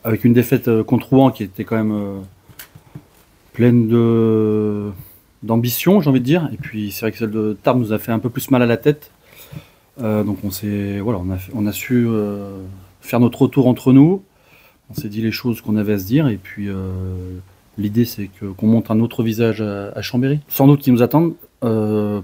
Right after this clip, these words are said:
pour moi c'est pas un derby. Euh, après c'est, voilà, c'est une opposition qu'on commence à avoir, euh, depuis plusieurs années dans la, dans la division. Euh, Chambéry, c'est une équipe qui monte depuis, euh, depuis quelques années. Ils ont fait une grosse saison l'année dernière.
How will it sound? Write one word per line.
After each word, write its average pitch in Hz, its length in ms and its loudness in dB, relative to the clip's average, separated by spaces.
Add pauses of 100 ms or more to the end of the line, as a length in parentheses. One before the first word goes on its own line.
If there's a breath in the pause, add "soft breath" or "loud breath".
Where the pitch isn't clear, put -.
(120)
pour 139 140 4
moi 151 140 6
c'est 127 140 0
pas - 200 -2
un 131 100 4
derby. 120 380 2 (880 loud breath)
Euh, 104 320 -4
après 98 200 -4
c'est, - 180 -2
voilà, 107 240 2
c'est 104 300 -4
une 107 100 0
opposition 117 500 2
qu'on 107 160 -6
commence 107 320 -4
à 113 60 -4
avoir, 107 300 -2
euh, 101 160 -8
depuis 101 360 -10
plusieurs 107 380 -2
années 113 140 2
dans 107 100 -2
la, 98 440 -8
dans 107 100 -6
la 107 80 -2
division. 117 480 2 (1040 loud breath)
Euh, 107 260 0
Chambéry, 117 340 2
c'est - 100 -4
une 110 80 2
équipe 110 200 -4
qui - 160 -2
monte 123 220 6
depuis, 110 360 -4
euh, 101 460 -4
depuis 98 240 -12
quelques 107 320 -2
années. 151 500 6
Ils 110 120 0
ont 101 40 -6
fait 110 140 -10
une 110 60 0
grosse 110 340 -2
saison 110 300 -4
l'année 107 100 -4
dernière. 131 420 2